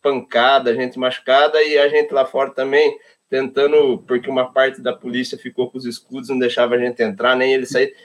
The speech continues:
Enfim, foi uma, um negócio muito, muito violento, né? E agora, eles não tinham condição de, de,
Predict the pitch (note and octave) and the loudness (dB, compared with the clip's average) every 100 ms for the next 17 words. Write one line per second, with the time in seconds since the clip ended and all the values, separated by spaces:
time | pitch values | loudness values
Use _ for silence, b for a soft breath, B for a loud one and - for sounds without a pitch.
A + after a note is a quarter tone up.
0 | b - A3+ G3+ - D3 D#3 G3+ G#3+ - | b -10 -4 -4 2 2 4 2 0 -6
1 | D3+ F3+ F#3 F3 E3+ E3 F3 - F3 F3 | -10 -8 -6 -4 -2 0 0 -2 -8 -8
2 | F#3+ G3+ A#3 B3 B3+ A#3+ A3+ F#3+ _ _ | -6 -4 -2 -2 -2 -2 -2 -6 _ _
3 | _ _ _ _ _ - G#2+ A2+ - D3+ | _ _ _ _ _ -12 -6 -6 -6 -12
4 | D3 D3+ G3 F3 C3 G2 G#2+ A2+ b b | -6 -2 2 4 2 2 -4 -4 b b
5 | b b b - G#3+ - F3+ D#3+ B2 F#2+ | b b b -6 0 2 4 4 2 0
6 | - C3 C#3+ E3 D#3 - - _ _ - | 0 0 0 -4 -8 -12 -16 _ _ -10
7 | C3 D3+ G3+ G3+ F3 A3 A3+ F#3+ F3+ - | -6 -4 -4 -4 -2 0 0 -2 -4 -4
8 | C#3 D3 D3 D3+ B2+ B2+ B2+ | 0 0 -2 -10 -6 -4 -4